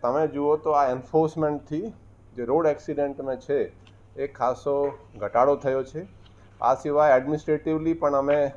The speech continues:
જે ડિસિઝન લીધા છે એ ટ્રાફિકમાં પહેલાં,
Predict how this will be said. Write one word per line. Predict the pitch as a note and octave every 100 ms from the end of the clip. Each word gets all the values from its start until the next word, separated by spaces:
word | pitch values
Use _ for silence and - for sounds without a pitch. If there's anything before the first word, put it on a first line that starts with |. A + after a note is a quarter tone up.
| C3
જે | C3
ડિસિઝન | B2 A#2+ C3 C3
લીધા | B2 B2 B2+ B2
છે | - F2+ - - - - -
એ |
ટ્રાફિકમાં | B2+ B2+ C3 D3 C#3+ D3 C#3+
પહેલાં, | C#3+ C3+ C#3 C#3 C#3+